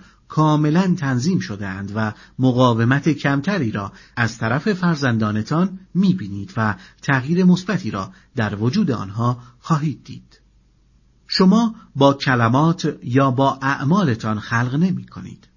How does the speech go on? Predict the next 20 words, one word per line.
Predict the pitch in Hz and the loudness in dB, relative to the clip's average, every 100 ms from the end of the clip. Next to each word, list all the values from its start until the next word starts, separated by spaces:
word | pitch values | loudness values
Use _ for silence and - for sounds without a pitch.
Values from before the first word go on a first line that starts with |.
| _ | _
شما | - 113 110 131 139 - - | -8 -4 0 0 -4 -14 -4
با | 120 110 | -2 -2
هماهنگی | - 127 131 120 113 117 117 151 165 | -2 0 2 2 2 0 2 2 0
شخصیتان | - 113 - 135 147 170 190 185 - _ 123 | 0 -4 -2 -2 0 2 0 -2 -12 _ -2
با | 117 110 - | -2 -2 -4
ارتعاش | 110 - 123 127 147 - | -6 -6 -8 -4 -4 -4
خواسته‌هایتان | 147 131 117 - 143 208 120 107 101 | -2 -2 -2 -4 -2 -2 -2 -6 -12
خلق | - 95 92 92 | -10 -8 -8 -10
می‌کنید. | 95 90 95 101 - _ _ _ - | -12 -12 -14 -14 -18 _ _ _ -8
وقتی | 117 - 151 - - - 135 | -6 -2 -2 -2 -14 -6 2
درباره | 131 127 131 131 143 127 139 | 4 4 2 2 2 0 0
هدایت | 123 127 117 135 139 | 2 4 2 0 -2
افکارتان | 135 117 - 165 220 185 123 110 | -4 -4 -4 -2 0 0 -2 -4
فکر | 95 - - | -6 -10 -4
می‌کنید، | 120 117 143 185 185 180 - - - | -4 0 4 4 4 0 -4 -20 -4
احساس | 170 131 - - 214 185 131 | -2 -2 -4 -2 -2 -2 -4
می‌کنید | 113 110 101 98 - | -4 -2 -4 -6 -8
که | 104 95 - _ | -10 -10 -16 _
چقدر | - 185 180 156 135 120 | -4 0 2 0 0 -4
ساده | 117 - 131 131 180 120 95 | -4 0 2 4 4 2 -2